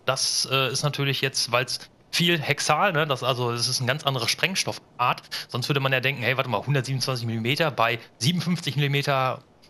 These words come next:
äh, Kaliber, das ist natürlich schon ganz schön viel. Ähm, ist natürlich dann ein sehr moderner Panzer, ne, verglichen mit Zweite Weltkrieg-Panzer,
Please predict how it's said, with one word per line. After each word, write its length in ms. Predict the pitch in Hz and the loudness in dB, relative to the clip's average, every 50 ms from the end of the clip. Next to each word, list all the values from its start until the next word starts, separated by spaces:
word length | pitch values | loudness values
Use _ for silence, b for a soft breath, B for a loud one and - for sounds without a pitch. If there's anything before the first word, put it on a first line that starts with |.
| _ _ - | _ _ -2
äh, 260 | - 117 113 110 107 | 0 0 2 2 0
Kaliber, 480 | - - 110 113 123 151 170 190 190 185 | 0 -2 -2 -2 0 2 2 2 2 2
das 180 | 139 120 - 135 | -2 -2 -2 -4
ist 160 | 131 - 139 | -4 -2 -2
natürlich 360 | 127 - - 131 123 120 - | -2 -2 -2 -2 0 0 0
schon 200 | - 131 120 113 | 0 0 0 0
ganz 160 | 120 117 - | 0 -2 -2
schön 100 | - 113 | -2 -4
viel. 320 | - - 160 120 120 135 B B B _ _ _ _ _ - - | -4 -2 0 2 0 0 B B B _ _ _ _ _ -2 0
Ähm, 260 | 113 113 107 107 107 | 0 0 0 -2 -6
ist 120 | - - | -6 -6
natürlich 240 | 123 104 104 104 - | -8 -8 -8 -8 -10
dann 120 | - 95 92 | -8 -6 -6
ein 140 | 95 95 | -6 -6
sehr 120 | - 92 87 | -6 -8 -6
moderner 360 | 95 98 95 95 110 117 92 | -6 0 2 2 2 2 0
Panzer, 400 | - - 98 87 - - 82 78 | -2 -4 -6 -4 -6 -12 -12 -10
ne, 180 | 90 95 92 92 | -8 -8 -8 -4
verglichen 400 | - 104 95 104 104 - 95 90 | -4 -4 -4 -4 -6 -6 -6 -6
mit 140 | 87 - | -4 -2
Zweite 360 | - - - - - 92 - - | -2 -2 0 0 -2 -2 -2 -2
Weltkrieg-Panzer, 640 | 95 - - - - - - - - 92 - - | -4 -4 -6 -12 -18 -12 -10 -10 -10 -10 -12 -14